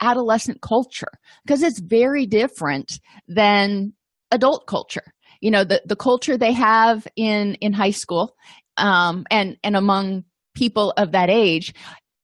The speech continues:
is different. They interact differently. They talk differently. Different things are important to them. They see solutions to problems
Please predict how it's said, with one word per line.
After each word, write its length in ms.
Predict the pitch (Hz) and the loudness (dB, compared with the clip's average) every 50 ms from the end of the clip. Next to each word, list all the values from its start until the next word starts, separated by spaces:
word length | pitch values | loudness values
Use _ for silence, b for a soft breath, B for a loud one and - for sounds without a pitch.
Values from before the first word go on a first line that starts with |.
| _ _ _ _ - | _ _ _ _ 0
is 160 | 285 240 202 | 0 0 0
different. 500 | 208 262 302 - - 180 123 - - - | 0 -2 -4 -4 -6 -8 -10 -10 -4 -2
They 100 | 180 185 | -2 -2
interact 560 | - 220 214 196 180 190 208 240 254 - _ | 0 0 0 0 2 2 2 0 0 -2 _
differently. 460 | - 254 254 - - - 220 220 208 | -4 -4 -4 -4 -6 -6 -4 -4 -4
They 160 | 202 - 135 170 | -4 -4 -6 -8
talk 340 | - - 220 220 220 - | -4 -2 -2 -2 -2 -2
differently. 540 | - 226 214 - - 220 - - 208 196 196 | -4 -4 -4 -4 -4 -6 -6 -4 -4 -4 -4
Different 320 | 160 180 175 - 175 - - | -4 -6 -8 -8 -10 -8 -6
things 260 | 190 190 196 175 196 | -6 -4 -4 -4 -4
are 80 | 170 | -4
important 480 | 156 156 170 - 220 220 - - - - | -6 -6 -4 0 0 0 0 -2 -8 -6
to 80 | - 240 | -4 -2
them. 360 | 196 208 196 196 190 196 190 B B B B B B - | 0 2 4 4 4 2 0 B B B B B B -2
They 220 | - 220 202 190 | 2 2 2 2
see 500 | 202 - - - 254 226 220 220 214 208 | 2 -2 -2 -2 0 0 0 0 0 -2
solutions 640 | 214 - - - 208 208 214 220 214 - - 220 208 - | -2 -4 -2 -2 0 0 0 -2 -2 -2 -4 -4 -4 -6
to 80 | 208 - | -10 -8
problems 640 | - - 240 311 294 202 190 127 87 - 165 - | -2 2 2 2 2 2 -2 -6 -8 -10 -14 -14